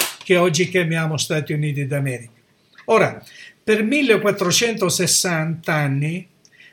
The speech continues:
a cominciare dalla profezia dell'Apocalisse dodici, che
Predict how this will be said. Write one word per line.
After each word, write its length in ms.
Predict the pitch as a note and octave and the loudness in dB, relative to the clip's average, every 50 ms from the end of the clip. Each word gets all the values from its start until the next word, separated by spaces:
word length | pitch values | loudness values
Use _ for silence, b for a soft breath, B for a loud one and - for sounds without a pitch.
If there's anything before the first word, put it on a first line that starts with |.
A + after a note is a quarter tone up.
| b b | b b
a 200 | - G3+ G3+ - | -4 -4 -2 0
cominciare 720 | - A3 G#3 G#3+ G#3 G#3 - C4 C4+ B3+ A3+ G3+ F#3+ F3+ | 0 0 2 2 2 2 2 2 2 2 4 4 4 4
dalla 220 | E3 E3+ E3+ D#3 | 2 2 0 0
profezia 920 | C#3 - F3 D#3+ C3+ E3 E3 - - - G#3+ G#3+ G3 E3+ D#3+ D3+ C#3 C3+ - - b b b b b b b b b b | 0 0 -2 0 0 0 0 0 0 0 2 2 4 4 4 2 0 -4 -8 -14 b b b b b b b b b b
dell'Apocalisse 840 | D3+ D#3+ E3 D#3+ D3+ - D#3+ C#3 C3+ F3 F3+ G#3 - - - F3 | -4 -2 0 0 0 -2 -4 -2 0 0 0 2 2 2 2 2
dodici, 720 | D#3 E3 E3+ D#3 D3 C#3 D3+ C#3 - - F3+ F#3 F#3+ G3 G3 _ b b b b b b b b _ _ | 2 4 2 2 2 0 0 0 0 0 0 0 0 -4 -8 _ b b b b b b b b _ _
che 400 | _ F3+ D#3+ D#3 D#3+ D#3+ D#3+ - | _ 0 0 0 0 -2 -6 -14